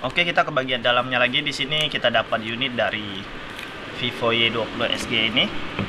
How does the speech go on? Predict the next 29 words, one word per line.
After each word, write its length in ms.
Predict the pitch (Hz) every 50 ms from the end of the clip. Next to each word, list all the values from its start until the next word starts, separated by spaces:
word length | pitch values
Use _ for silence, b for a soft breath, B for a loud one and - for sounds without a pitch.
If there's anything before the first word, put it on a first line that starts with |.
| - - - - - - - - - - - - - - - - - - - - - - - - - - - - - - - - -
Dan 320 | 135 151 170 170 170 170 170
di 80 | 170
bagian 240 | 160 151 151 151 160
dalamnya 480 | 151 151 151 156 156 156 160 160 160 160
ini 160 | 160 165 170
ada 240 | 165 147 127 120 113
penahannya 480 | - 120 120 117 117 120 120 120 117
lagi, 240 | 113 113 113 131 127
kertas 320 | 131 - - 117 - -
putih 320 | - 113 95 - 113 104 101
gitu. 240 | 104 95 - 147 170 - - - - - - - - - - - - - - - - - - - - - - - - - - - - - 1077 - - - - - - - - - - - - - - - - - - - - - - - - - - 107
Nah, 240 | 120 123 123 120 113
di 160 | 110 117 113
sini 320 | - 120 117 123 135 139 143 143 143 143 143 143 143 147 147 147 147 143
kita 240 | - 135 - 135 127
lihat 320 | 127 135 147 147 - 135
ini 160 | 151 156 160
kepala 320 | 151 143 147 151 156 156 151
chargernya 560 | 165 151 147 143 156 156 - 165 170 175 175
dia 240 | 160 160 151 147 147
sudah 240 | - 135 123 120
memakai 560 | 120 123 120 117 117 113 110 - - 139 135 131
sembilan 480 | - 139 151 147 143 143 143 139 -
volt 320 | - - 147 143 127 117 -
dua 240 | 123 123 117 113
ampere 240 | 113 113 107 123 120
delapan 320 | 120 120 113 - 123 117 113
belas 320 | 120 117 110 - - -
watt 160 | 135 139 131